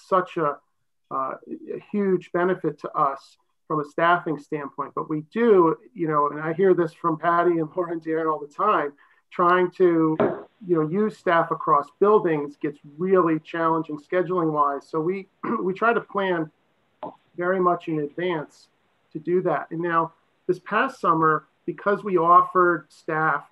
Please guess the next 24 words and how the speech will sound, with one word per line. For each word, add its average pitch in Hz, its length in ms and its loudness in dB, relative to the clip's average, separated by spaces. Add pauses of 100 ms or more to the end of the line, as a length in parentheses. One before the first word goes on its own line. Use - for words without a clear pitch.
unpaid 165 480 -6
leave 165 400 -4
and 147 160 -8
things 160 260 -6
of 147 120 -8
that 175 260 -2
nature, 151 480 -8 (260)
we 196 80 -6
had 233 120 -2
a 175 80 4
lot, 165 440 4
we, 185 140 -16 (120)
we 185 80 -14
had 220 220 -10
some 156 160 -4
movement, 180 520 0 (300)
uh, 160 100 -4
particularly 180 500 -4
we 156 80 0
had 147 80 -2
an 143 80 -8
art 160 240 -2
teacher, 185 520 -4 (380)
uh, 160 300 -2